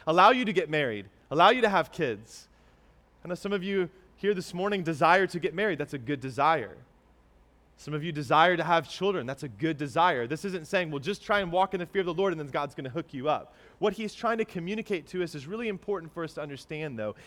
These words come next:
He's making a promise that the family flourishes when it's led to fear God and walk in his ways. In this particular example of blessing, the results that come from the fear of the Lord,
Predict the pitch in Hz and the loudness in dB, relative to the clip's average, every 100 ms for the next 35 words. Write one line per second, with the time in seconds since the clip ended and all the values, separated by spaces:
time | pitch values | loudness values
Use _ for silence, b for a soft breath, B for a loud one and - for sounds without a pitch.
0 | B 190 160 180 233 240 220 - - 196 | B -6 -2 2 2 0 -4 -4 -2 0
1 | 190 170 - - 147 - - 208 233 233 | 0 -2 -6 -8 -8 -6 -2 0 -2 -2
2 | 226 185 B B - 202 220 254 254 208 | -4 -4 B B -14 -4 2 6 6 6
3 | - 147 139 147 - b b 170 131 151 | 0 0 0 -2 -8 b b -6 -6 0
4 | 185 185 139 135 - B 156 - 160 135 | 6 6 4 0 -6 B -10 -2 -2 2
5 | 147 135 120 113 b 123 127 127 123 127 | 4 4 2 -2 b -10 -2 -2 -2 -6
6 | 107 113 95 120 127 - - _ _ _ | -10 -8 -8 -10 -20 -20 -20 _ _ _
7 | _ _ _ _ _ _ _ _ _ _ | _ _ _ _ _ _ _ _ _ _
8 | _ _ _ _ 131 143 170 - 160 196 | _ _ _ _ -12 -8 -6 -6 -4 -2
9 | 190 185 180 151 127 180 190 180 160 151 | 0 0 0 -2 0 2 2 2 0 -2
10 | 123 135 170 185 - 143 156 151 143 131 | -4 0 0 0 -4 -4 -2 -4 -4 0
11 | 151 190 - - - b b b 147 - | 4 4 2 -10 -20 b b b -8 2
12 | 196 185 165 160 151 185 190 165 151 147 | 4 4 0 -6 -6 0 0 2 -2 0
13 | 175 151 135 143 | 2 4 2 0